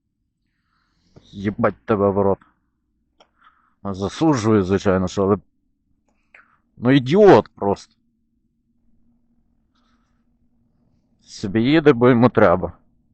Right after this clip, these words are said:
Офігеть. Що це за, за херня? Хтось щось розсипав чи що?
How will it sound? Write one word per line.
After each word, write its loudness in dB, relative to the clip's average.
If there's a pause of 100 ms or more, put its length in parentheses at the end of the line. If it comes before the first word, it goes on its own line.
(720)
Офігеть. -4 (340)
Що -18
це -6
за, -4
за -8
херня? -4 (300)
Хтось -4
щось -12
розсипав -2
чи -18
що? -16